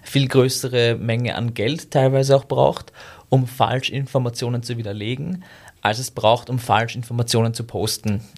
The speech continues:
Also ich bin relativ schnell und kann sagen, „Ah, damit du deine Knieschmerzen los wirst, musst du jeden Tag um vier Uhr dreißig aufstehen und grünen Tee trinken.“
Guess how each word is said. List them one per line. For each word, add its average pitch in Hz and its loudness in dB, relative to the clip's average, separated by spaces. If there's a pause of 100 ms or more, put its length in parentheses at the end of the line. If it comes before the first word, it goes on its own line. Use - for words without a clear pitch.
Also 117 -2
ich 110 -4
bin 113 2
relativ 135 -2
schnell 135 0 (340)
und 131 2
kann 123 -2
sagen, 123 -2 (380)
„Ah, 127 2 (100)
damit 131 -2
du 135 -2 (340)
deine 120 2
Knieschmerzen 127 -4
los 151 0
wirst, 143 -2
musst 139 0
du 135 4
jeden 127 0
Tag 120 0
um 123 -2
vier 123 0
Uhr 127 -2
dreißig 110 -2
aufstehen 123 2
und 117 -4
grünen 113 4
Tee 110 0
trinken.“ 101 -4